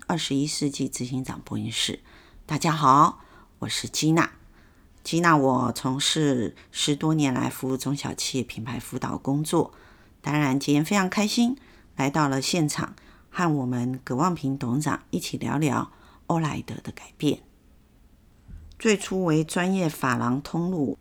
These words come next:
而服务的绿色法装品牌欧莱德，在近几年来其实进行了一个非常大变化的一个通路改变，因为它走到了零售实体通路。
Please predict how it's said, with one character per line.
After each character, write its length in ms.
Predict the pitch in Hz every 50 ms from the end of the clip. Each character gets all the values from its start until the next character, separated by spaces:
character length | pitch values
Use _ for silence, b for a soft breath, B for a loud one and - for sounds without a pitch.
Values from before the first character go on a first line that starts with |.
| _
而 100 | - 143
服 380 | 143 - - - 131 135 156 175
务 80 | 170 143
的 180 | - 123 113
绿 160 | 131 175 202
色 220 | 175 - - 180 151
法 180 | - - -
装 220 | - - 139 139 147
品 180 | 147 - -
牌 220 | - - - - - -
欧 100 | 131 139
莱 220 | 131 - - -
德， 320 | - - - - - 143 - b b b b b b b b b b
在 200 | - 196 175 160
近 220 | - - 220 185
几 160 | - - 120
年 260 | 117 117 117 117 123 120
来 460 | 123 117 78 85 76 104 - 156 b b b b b -
其 160 | - - 135
实 160 | - 143 139
进 220 | 139 185 180 156
行 200 | 143 - 131 127
了 80 | 123 123
一 80 | - 147
个 100 | 147 143
非 260 | 131 - - 208 220 214
常 300 | - - 151 131 131 - -
大 360 | - 175 160 127 - - B B B B B B B B B B - _ _
变 200 | 185 170 151 127
化 400 | 131 - - - 131 147 143 - -
的 120 | - 82 -
一 120 | - 127
个 140 | - - 113
通 260 | - - - 160 165
路 140 | 170 151 -
改 180 | - - - - -
变， 260 | - 143 117 - - - b b b b b b b b b
因 160 | - 156 156
为 120 | 156 156 147
它 180 | 139 147 151
走 220 | 151 - - 110 -
到 300 | - - 156 147 135 123
了 320 | 120 120 - - - - - _
零 200 | - 123 117 131
售 240 | 139 - 160 147 127
实 240 | - - - 117
体 160 | - - - -
通 240 | - - 123 117 117
路。 220 | 120 - - -